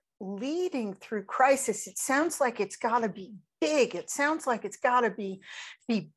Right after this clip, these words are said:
bold, you know, General Patton, or, you know, and it doesn't have to be. It, it, as a matter of fact, if you're not General Patton and you try to be General Patton,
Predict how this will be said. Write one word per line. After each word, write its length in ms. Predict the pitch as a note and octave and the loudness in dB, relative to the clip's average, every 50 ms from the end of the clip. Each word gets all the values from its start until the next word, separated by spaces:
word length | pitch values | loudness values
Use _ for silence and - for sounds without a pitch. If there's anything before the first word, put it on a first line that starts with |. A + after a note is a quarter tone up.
| _ - | _ 8
bold, 540 | E4+ D#4+ D#4+ D#4+ D4+ C#4 A#3 G#3 - - | 10 10 12 10 10 8 8 6 2 2
you 80 | B3 A3+ | 2 6
know, 180 | B3 C#4+ C#4 G3+ | 6 6 6 6
General 680 | - - - E4 E4 E4+ E4+ E4+ D4 A#3+ G#3 G3 - - | 4 4 4 4 6 8 8 10 10 10 8 6 2 -2
Patton, 680 | - - D#4 E4+ F4+ E4 - - G#3+ G3+ E3+ E3 E3 | 2 4 4 4 4 4 2 0 -2 -2 -2 -4 -2
or, 540 | - B3 A#3 A#3+ B3 B3 B3+ B3 B3 B3 - - - - - - | 2 6 8 10 10 10 10 10 8 6 2 -4 -14 -20 -18 -16
you 280 | A3 G3+ - - - D4+ | -14 -12 -8 -4 0 2
know, 180 | D#4+ E4 D#4+ D#4+ - - - - - - - _ _ _ _ _ _ _ _ _ _ _ _ _ _ _ _ _ _ _ _ _ _ _ - | 4 4 4 2 -2 -8 -18 -18 -20 -20 -20 _ _ _ _ _ _ _ _ _ _ _ _ _ _ _ _ _ _ _ _ _ _ _ -4
and 140 | B3 C4+ C#4 | -2 2 2
it 140 | C#4 - - _ _ _ _ | 2 0 0 _ _ _ _
doesn't 400 | - C#4+ D4 E4 E4+ E4 E4 C#4+ | 4 6 6 8 6 6 2 0
have 360 | - - B3 B3 A#3 A#3 - - | 0 0 0 0 0 -2 -6 -10
to 100 | - G#3+ | -8 -8
be. 360 | F#3+ - C4 C4+ C#4 A#3 F#3 | -6 -4 -4 -2 0 0 0
It, 340 | F#3+ - D#3+ - - - - - A#3 A3+ - _ - - - - | 0 0 0 -2 -2 -6 -10 -8 -10 -10 -10 _ -14 -14 -2 0
it, 240 | B3+ A#3+ A#3+ - - - _ - | 2 2 2 0 -6 -4 _ 2
as 240 | A#3 A3+ G#3+ - A#3+ | 4 4 2 0 2
a 40 | |
matter 260 | G#3 A#3 B3+ D#4+ D#4 G#3+ | 4 6 8 8 8 6
of 80 | - | 6
fact, 240 | - A3 G#3 G3+ A#3+ | 4 4 4 4 2
if 140 | G#3 - - | -2 0 0
you're 120 | G#3 G3+ | 0 0
not 320 | G3 G3+ A#3 C#4+ D#4+ - C4 | 2 4 4 4 4 4 4
General 380 | - A#3+ G#3+ F#3+ F#3+ F#3 F#3+ | 4 4 4 4 4 2 0
Patton 400 | F#3+ F#3+ G#3+ G3 F#3 F#3 - G3+ | 2 2 4 4 4 4 2 -2
and 160 | G3 G3 F#3+ | -6 -6 -6
you 80 | F#3+ G3+ | -8 -10
try 300 | G3 - - A#3 G3 F3+ | -8 0 4 6 6 6
to 80 | F3 D#3 | 4 0
be 260 | D#3 G#3+ A#3+ D4 E4+ | -2 -2 0 0 0
General 480 | - - F#3+ E3+ F3 E3 E3+ E3 D#3+ E3 | 0 0 0 2 2 2 0 0 -2 0
Patton, 440 | - F#3 E3+ D3+ - F#3+ F3+ - | 2 2 2 2 0 -4 -10 -14